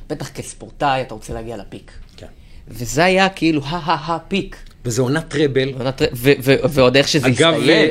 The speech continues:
Speaker 2: אגב, סיטי, שעכשיו עושה טראבל, אה, רק שלוש קבוצות בהיסטוריה, אה,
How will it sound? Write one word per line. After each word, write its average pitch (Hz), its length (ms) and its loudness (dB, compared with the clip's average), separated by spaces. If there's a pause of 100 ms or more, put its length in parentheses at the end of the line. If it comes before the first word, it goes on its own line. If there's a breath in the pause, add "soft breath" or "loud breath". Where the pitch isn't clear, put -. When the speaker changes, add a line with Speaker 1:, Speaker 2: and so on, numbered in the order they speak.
Speaker 2:
אגב, 147 260 4
סיטי, 196 440 2
שעכשיו 147 400 2
עושה 151 180 0
טראבל, 147 500 2 (180)
אה, 123 340 0 (480 soft breath)
רק 165 180 2
שלוש 180 220 0
קבוצות 180 480 -2 (180)
בהיסטוריה, 175 720 4
אה, 185 60 4